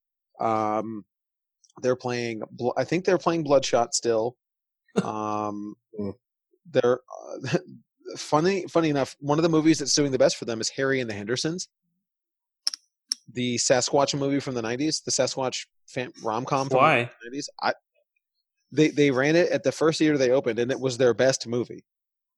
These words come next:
Speaker 1: And so they've been running it at every theater that they've been reopening, and it does very well. So
Speaker 2: Interesting.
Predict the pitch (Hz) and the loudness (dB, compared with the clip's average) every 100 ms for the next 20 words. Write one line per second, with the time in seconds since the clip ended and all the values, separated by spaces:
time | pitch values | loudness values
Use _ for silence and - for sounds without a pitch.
0 | _ _ 139 135 143 131 135 - 139 131 | _ _ -2 4 6 6 2 -2 0 2
1 | 135 127 123 120 _ _ 127 135 139 139 | 0 -2 -12 -16 _ _ -2 0 2 2
2 | 127 120 123 135 139 143 123 113 117 104 | 4 6 4 2 2 2 2 0 -2 -2
3 | 113 107 123 147 113 110 120 131 135 - | -2 2 2 2 -2 -6 -4 -2 -2 0
4 | 131 120 - 123 110 104 113 90 85 _ | 2 2 0 0 0 0 0 -2 -4 _
5 | _ _ _ _ - - - - - - | _ _ _ _ -20 -16 -14 -16 -20 -18
6 | - 127 117 117 131 131 113 110 107 | -2 4 4 4 2 -2 -6 -6 -8